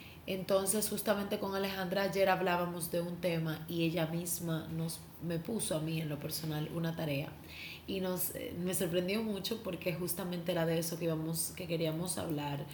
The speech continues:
en el día de hoy. He estado tratando de buscarle una, una palabra en español a,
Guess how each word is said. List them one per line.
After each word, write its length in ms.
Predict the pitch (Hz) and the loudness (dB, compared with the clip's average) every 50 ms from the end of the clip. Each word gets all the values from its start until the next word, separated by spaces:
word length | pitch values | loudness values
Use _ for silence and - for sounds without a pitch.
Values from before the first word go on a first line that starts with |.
| - - - - - - | -12 -14 -14 -14 -10 -6
en 120 | 170 170 | -2 0
el 120 | 165 165 160 | 2 2 2
día 200 | 156 151 170 170 | 2 2 0 0
de 120 | 160 151 | 0 0
hoy. 160 | 143 139 147 165 - - - - - - - - | 0 0 0 -2 -6 -10 -12 -14 -14 -12 -6 0
He 120 | 190 196 | 2 2
estado 340 | 196 190 - 240 233 233 233 | 4 4 6 6 6 6 6
tratando 380 | 233 226 220 220 220 214 226 226 | 6 4 4 4 2 2 4 4
de 60 | 220 | 4
buscarle 480 | 214 214 - - 214 196 202 214 208 208 | 2 0 0 2 2 2 4 4 2 2
una, 540 | 208 202 196 202 220 220 214 202 175 156 151 147 147 156 - - - - - - - - - - - - - - - - - - - - - | 0 -2 -2 -2 -2 -2 -2 0 0 0 0 0 -2 -4 -8 -10 -14 -16 -18 -18 -18 -10 -10 -8 -8 -8 -12 -16 -16 -18 -18 -18 -18 -14 -8
una 560 | - 208 202 202 220 226 226 220 208 202 175 - | -4 -2 0 2 2 2 4 2 2 0 0 2
palabra 340 | 208 185 190 190 202 208 226 | 2 2 4 4 4 4 4
en 100 | 226 226 | 2 2
español 560 | 226 - - - 196 196 214 220 220 214 - - | 0 0 0 0 0 0 2 2 2 0 0 -2
a, 800 | - 180 175 170 175 170 175 180 - - - - - - - - | -4 -2 -2 -2 -2 -4 -6 -8 -8 -10 -8 -8 -8 -8 -8 -10